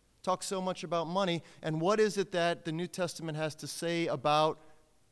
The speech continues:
our giving? So First Corinthians, excuse me, Second Corinthians chapter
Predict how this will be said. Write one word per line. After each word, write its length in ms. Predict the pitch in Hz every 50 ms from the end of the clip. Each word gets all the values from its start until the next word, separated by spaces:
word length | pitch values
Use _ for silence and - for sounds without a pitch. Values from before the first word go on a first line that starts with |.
| -
our 480 | 139 139 143 143 147 143 143 143 131 127 - - - - _ _ - 117 113
giving? 400 | 107 139 143 113 113 95 98 98 - _ _ _ _ _ _ _ _ - - _ -
So 200 | - - 165 143
First 320 | - 190 202 202 - -
Corinthians, 400 | - 196 190 180 - 196 175 147
excuse 420 | 156 - - - 220 233 208 151
me, 140 | 139 135 110 - - - - -
Second 380 | - - - 208 214 226 247 214
Corinthians 460 | - 208 208 208 202 196 180 160 - -
chapter 420 | - 190 170 - - 156 156